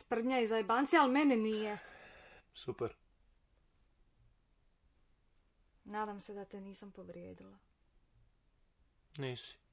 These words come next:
Speaker 1: Želiš da odem?
Speaker 2: Ne.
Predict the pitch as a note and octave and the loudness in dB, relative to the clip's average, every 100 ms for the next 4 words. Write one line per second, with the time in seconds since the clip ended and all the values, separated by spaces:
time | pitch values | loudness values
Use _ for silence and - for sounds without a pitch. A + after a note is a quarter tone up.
0 | _ _ _ _ _ _ _ _ _ A3 | _ _ _ _ _ _ _ _ _ -8
1 | A3 A#3+ A3 G#3+ G#3+ F#3 - - - _ | -4 -4 -4 -6 -6 -10 -18 -20 -20 _
2 | _ _ _ _ _ _ _ - - - | _ _ _ _ _ _ _ -20 -20 -20
3 | _ _ _ - D#3+ D#3 | _ _ _ -4 0 0